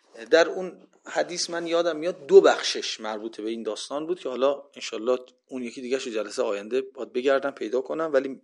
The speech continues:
یقین دارم که بوده و دیدم. ولی این بخشی که الان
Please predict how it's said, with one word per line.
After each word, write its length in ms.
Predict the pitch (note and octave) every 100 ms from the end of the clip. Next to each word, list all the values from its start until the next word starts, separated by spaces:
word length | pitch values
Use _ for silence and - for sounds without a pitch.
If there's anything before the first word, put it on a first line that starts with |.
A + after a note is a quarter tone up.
| -
یقین 360 | A#2+ G#2+ D3+
دارم 240 | C#3 C3 C#3+
که 100 | B2
بوده 320 | G#2+ G#2 G#2
و 80 | G#2 -
دیدم. 300 | G#2 A2 - _ - - - - - - _ -
ولی 600 | C3 D3 D#3+ D#3+ D#3 - _ _ _ _ _
این 300 | - E3 D#3+
بخشی 400 | C#3+ D3+ - C#3
که 200 | B2+ B2
الان 480 | A#2 A#2 D3+ C3+ A2+